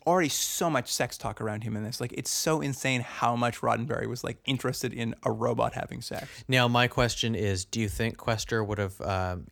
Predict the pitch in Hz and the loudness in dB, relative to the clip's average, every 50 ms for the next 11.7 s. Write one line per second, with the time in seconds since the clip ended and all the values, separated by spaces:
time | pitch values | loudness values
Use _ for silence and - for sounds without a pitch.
0 | - - - 110 101 - 110 101 98 95 95 - - - - 98 87 - 95 92 | -14 -6 -6 -6 -4 -2 -2 -2 -2 -2 -4 -4 -6 -6 -6 -6 -8 -8 -8 -8
1 | 101 98 - 143 165 - _ _ _ _ _ _ _ _ - - - - - - | -8 -6 -4 -4 -6 -6 _ _ _ _ _ _ _ _ -20 -20 -18 -12 2 4
2 | - 151 120 135 170 220 247 294 214 - - 123 110 117 113 - 113 - 120 117 | 6 6 8 6 4 4 4 2 0 0 0 -2 -2 -2 -2 -4 0 2 2 2
3 | - - - - - _ _ _ - - _ - - - 185 139 135 123 113 - | 2 0 -10 -20 -20 _ _ _ -20 -8 _ -4 2 4 4 4 4 2 -2 -6
4 | - - - - - 165 170 170 175 165 147 139 131 - - - - - - - | -14 -20 -20 -6 0 0 2 6 6 8 8 8 6 4 0 -8 -10 -16 -18 -14
5 | - - - 160 170 175 165 - 175 160 147 147 147 143 135 131 123 - _ _ | -12 -2 2 4 4 4 4 2 4 4 6 6 6 4 2 2 0 -4 _ _
6 | _ _ _ _ _ - - 151 110 143 147 - 151 143 123 - 147 127 123 127 | _ _ _ _ _ -2 2 6 6 6 6 6 4 0 0 2 0 2 2 0
7 | - - 120 120 120 127 117 - - 123 120 117 113 113 - 156 123 117 113 117 | 2 4 4 6 6 4 2 2 0 0 2 2 2 2 0 -2 -4 -2 -2 -2
8 | 120 113 113 113 _ _ _ _ 135 117 - 127 113 117 113 110 104 107 110 113 | -2 -4 -6 -8 _ _ _ _ -4 -2 -2 0 0 2 2 2 2 2 0 0
9 | 104 110 110 117 113 120 - 113 127 127 - 123 113 - - - 123 117 117 - | -2 -2 -2 0 0 -2 -2 -6 -8 -6 -6 -6 -6 -6 -4 -4 -2 -2 -2 -2
10 | - 120 120 - - - - - _ - - - - - - - - 123 - - | -2 -4 -4 -4 -8 -12 -14 -14 _ -20 -16 -16 -14 -14 -10 -10 -8 -6 -6 -6
11 | - - 143 - 135 - 127 110 98 92 87 85 85 85 | -6 -6 -6 -6 -6 -4 -2 0 0 2 2 0 0 -2